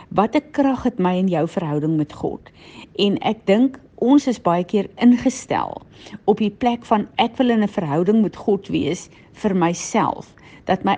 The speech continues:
eie lewe in lyn is, dat my eie voetstappe gerig word,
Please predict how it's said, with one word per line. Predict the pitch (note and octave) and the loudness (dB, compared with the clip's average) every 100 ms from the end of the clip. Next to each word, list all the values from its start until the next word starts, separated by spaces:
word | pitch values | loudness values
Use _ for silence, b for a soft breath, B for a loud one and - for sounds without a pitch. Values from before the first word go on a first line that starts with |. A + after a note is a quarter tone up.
| - | -2
eie | B3+ C#4 | 0 2
lewe | A#3+ G3+ F#3+ - | 2 4 2 2
in | G3 F3+ | 0 0
lyn | D#3+ D#3+ - | 0 -2 -2
is, | D#3 - | -6 -2
dat | F3 F3 | -2 0
my | F#3 - - | -4 -4 -2
eie | C4 C4 | 0 0
voetstappe | - A#3 - G3+ F#3+ G3 | -2 -8 -2 -4 -2 -4
gerig | F3+ D#3 - | -2 -4 -6
word, | - C3+ | -8 -10